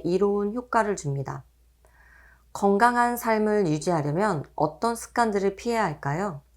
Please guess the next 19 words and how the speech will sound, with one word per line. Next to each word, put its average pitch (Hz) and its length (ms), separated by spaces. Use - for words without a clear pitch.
지금부터 190 720
그 165 200
해답을 180 440
찾아보겠습니다. 139 920
첫 254 220
번째, 247 680
흡연. 151 440
남자의 202 520
크기를 277 420
줄이는 170 440
주범. 156 500
담배가 190 500
건강에 202 460
나쁜 175 320
것은 175 360
누구나 196 340
알고 151 300
있는 151 220
사실입니다. 170 720